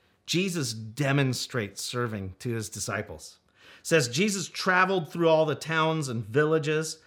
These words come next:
of that area, teaching in the synagogues, announcing the good news about the kingdom.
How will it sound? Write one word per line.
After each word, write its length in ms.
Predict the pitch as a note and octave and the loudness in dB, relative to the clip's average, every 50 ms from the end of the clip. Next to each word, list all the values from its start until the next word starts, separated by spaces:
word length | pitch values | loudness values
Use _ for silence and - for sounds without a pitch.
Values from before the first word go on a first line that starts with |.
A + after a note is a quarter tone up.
| _ _ _ _ - | _ _ _ _ -4
of 260 | C3 B2 A2 A2+ A2 | -4 -4 -2 0 2
that 260 | D3 C#3+ D#3 E3+ D#3+ | 2 2 2 0 0
area, 340 | - D#3+ D#3 D3 D3 C3+ B2+ | 0 2 2 4 2 2 -2
teaching 540 | A#2 - - D3 E3+ F3 E3+ - G3 F3 F3 | -4 -8 -6 -4 -4 -4 -2 -2 -2 0 0
in 140 | D3 B2+ A2+ | -2 -2 -4
the 60 | G2 | -4
synagogues, 840 | - - - - F3 F3 F3 E3 E3 E3 D#3+ D#3+ D#3+ D#3+ D#3+ D3 | -6 -6 -4 -2 -2 -2 -2 0 0 2 2 2 0 0 -4 -6
announcing 680 | C3 G#2+ A2+ A#2+ C3 C#3+ D#3 E3+ F3 - - D#3 C#3+ B2 | -8 -8 -6 -4 -2 0 0 0 0 0 -2 -2 -2 -4
the 120 | A2+ A2 | -4 -8
good 300 | G#2 A2 D3 D#3+ E3+ E3 | -6 0 2 2 2 2
news 280 | E3 D#3+ D#3+ D#3+ D3+ D#3 | 2 0 0 0 0 -2
about 200 | B2 B2+ A2 - | -4 -4 -6 -8
the 60 | G#2 | -10
kingdom. 540 | - - - E3 D#3+ D#3+ D#3+ D#3+ D#3 E3+ | -12 -4 -2 -2 0 0 0 -2 -2 -4